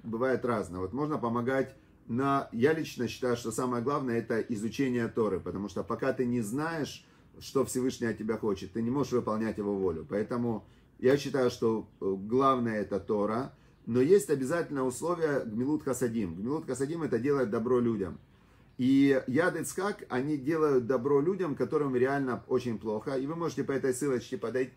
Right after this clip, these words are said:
перейти, почитать какие-то истории и помочь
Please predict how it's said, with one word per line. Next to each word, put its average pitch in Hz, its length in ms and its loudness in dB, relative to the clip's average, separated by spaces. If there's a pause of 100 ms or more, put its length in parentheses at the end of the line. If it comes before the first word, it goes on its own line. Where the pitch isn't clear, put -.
(240)
перейти, 135 380 -2
почитать 131 560 0
какие-то 120 380 -2
истории 170 540 0 (340)
и 131 100 2
помочь 147 640 0